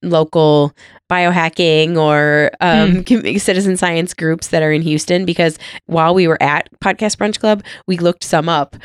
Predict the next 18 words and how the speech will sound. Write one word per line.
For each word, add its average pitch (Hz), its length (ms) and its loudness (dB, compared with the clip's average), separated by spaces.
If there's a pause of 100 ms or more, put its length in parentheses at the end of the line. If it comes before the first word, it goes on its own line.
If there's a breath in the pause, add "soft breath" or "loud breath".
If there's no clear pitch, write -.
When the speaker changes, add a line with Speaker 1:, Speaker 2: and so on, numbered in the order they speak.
(180 loud breath)
Speaker 1:
on 151 160 -2
the 170 60 2
internet, 160 400 0
and, 196 480 -2
um, 175 280 0
we 170 80 0
were 170 80 2
like, - 200 -4
"Oh 294 120 -4
my 262 160 -2
gosh, 214 280 -8
there's, 185 360 -8 (220)
there's, 202 200 -2
like, 196 160 -4
groups 220 280 -4
here, 156 180 -2
of 160 120 -6
course." 156 340 -4